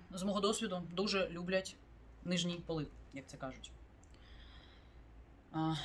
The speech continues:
саме ця природна макулата, схожа на макулату все ж таки, а,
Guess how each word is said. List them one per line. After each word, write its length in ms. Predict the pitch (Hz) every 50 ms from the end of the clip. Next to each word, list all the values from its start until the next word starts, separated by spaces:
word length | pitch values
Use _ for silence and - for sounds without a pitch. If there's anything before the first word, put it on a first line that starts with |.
| - -
саме 360 | - - - 214 226 240 233 -
ця 320 | - - 190 190 214 233 - - - - - - - - - - - - - - - - - - - - - - - - -
природна 580 | - 196 190 180 180 175 170 180 185 190 202 196 - - - - - - - - - - - - -
макулата, 560 | - 190 190 190 185 170 165 170 170 196 214 - - - - -
схожа 320 | - - - 180 170 175 175
на 100 | 165 160
макулату 420 | 160 156 156 147 147 147 147 190 202 - -
все 120 | - 180
ж 80 | - -
таки, 200 | 196 - 208 214 - - - - - - - - - - - - - - - - - - - - - - - - - - - -
а, 280 | - 160 165 165 165 160